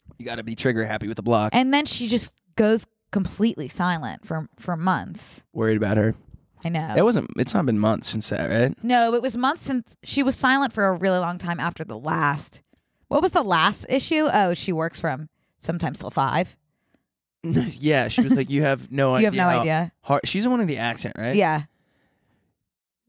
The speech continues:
Speaker 1: "You have no idea." Uh, what is her?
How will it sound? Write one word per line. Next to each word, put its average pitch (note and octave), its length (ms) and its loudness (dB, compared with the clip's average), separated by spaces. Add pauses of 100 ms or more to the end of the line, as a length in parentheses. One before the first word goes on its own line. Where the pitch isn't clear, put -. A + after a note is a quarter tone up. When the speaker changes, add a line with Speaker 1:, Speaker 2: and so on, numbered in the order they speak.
(140)
Speaker 1:
"You E3+ 200 4
have E3 300 2
no E3+ 340 4
idea." F3 840 2
Uh, - 80 0
what E3 160 6
is F#3 120 4
her? F#3+ 100 2